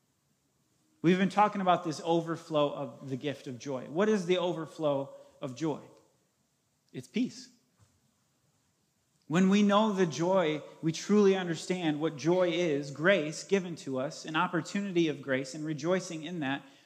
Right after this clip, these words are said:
we should have peace in the knowledge that we've been given that and rest in that peace. We talked about the silence of Christmas, that silent night. Have you experienced the peace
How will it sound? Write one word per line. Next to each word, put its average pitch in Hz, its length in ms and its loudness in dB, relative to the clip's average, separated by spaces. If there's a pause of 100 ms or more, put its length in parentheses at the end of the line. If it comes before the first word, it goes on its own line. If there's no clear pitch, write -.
we 175 140 4
should 185 220 2
have 170 280 -6
peace 185 340 -8
in 151 140 -8
the 147 60 -2
knowledge 147 440 -2
that 135 140 -12
we've 131 180 -10
been 131 140 -8
given 120 260 -10
that - 180 -16 (520)
and 139 200 -2
rest 156 340 -4
in 135 100 -2
that 127 200 -10
peace. - 480 -16 (1200)
We 143 80 -8
talked 175 280 -2
about 143 520 -4
the 139 100 -4
silence 143 840 -6 (540)
of 135 140 -10
Christmas, 131 480 -10
that 139 200 -4
silent 135 480 -8
night. 127 320 -16 (1300)
Have 139 180 -14
you 185 260 -8
experienced 160 800 -12
the - 60 -18
peace - 640 -14